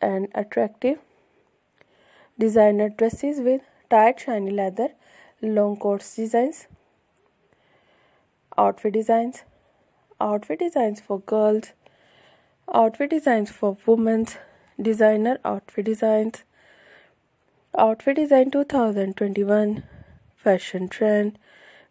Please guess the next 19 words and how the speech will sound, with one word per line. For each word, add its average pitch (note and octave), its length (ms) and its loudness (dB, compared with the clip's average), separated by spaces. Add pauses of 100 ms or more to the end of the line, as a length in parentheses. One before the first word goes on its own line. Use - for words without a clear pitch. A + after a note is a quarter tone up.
(100)
fashion C#4 420 2
trend C4+ 300 2
two C#4+ 120 -2
thousand G#3 480 -2
twenty-one, G#3 680 -2 (500)
ladies F#3+ 380 0
cloth, G#3+ 560 0 (580)
ladies A3 360 2
designer G3 560 2
dresses, A3 680 0 (420)
work A3 320 2
wear F#3+ 300 0
dresses, A3 600 -2 (600)
evening A3+ 440 2
wear F#3 240 2
dresses, G#3+ 600 -2 (1300)
पार्टी A3 260 2
स्टाइल F#3+ 400 0
ड्रेसेस। G#3+ 640 -2